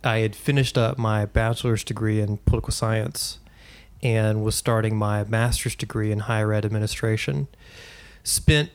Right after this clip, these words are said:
some time in Iraq. We, uh, we operated in, um, Al Asad, hit Haditha, Al Qaim, Fallujah, the Sunni Triangle, the Triangle of Death, like, before it was really known as the Triangle of Death. And I was there when the insurgency really started coming to its own,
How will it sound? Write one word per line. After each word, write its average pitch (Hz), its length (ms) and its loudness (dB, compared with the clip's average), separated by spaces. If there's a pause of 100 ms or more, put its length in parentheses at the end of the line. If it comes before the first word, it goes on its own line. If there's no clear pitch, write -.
some 147 180 2
time 139 280 6
in 135 80 6
Iraq. 127 420 4
We, 127 460 4
uh, 143 160 -2
we 131 180 0
operated 123 480 2
in, 117 400 2 (160)
um, 113 540 0 (160)
Al 127 200 2
Asad, 120 600 2
hit 127 360 0
Haditha, 120 680 0
Al 120 160 0
Qaim, 113 520 0
Fallujah, 113 760 0 (240)
the 127 80 2
Sunni 139 260 2
Triangle, 131 540 0 (440)
the 131 80 0
Triangle 131 320 4
of 110 60 -2
Death, 117 380 0
like, 113 280 -4
before 120 280 2
it - 20 0
was 117 160 0
really 113 160 2
known 110 380 4
as 127 120 2
the 143 60 0
Triangle 139 320 2
of 135 60 -2
Death. 143 260 0
And 113 160 0
I 120 160 2
was 127 240 4
there 123 320 4
when 113 220 2
the 113 100 2
insurgency 117 880 -2
really 113 420 0
started 110 300 -4
coming 110 300 -6
to 117 120 -6
its 107 220 -8
own, 113 380 -2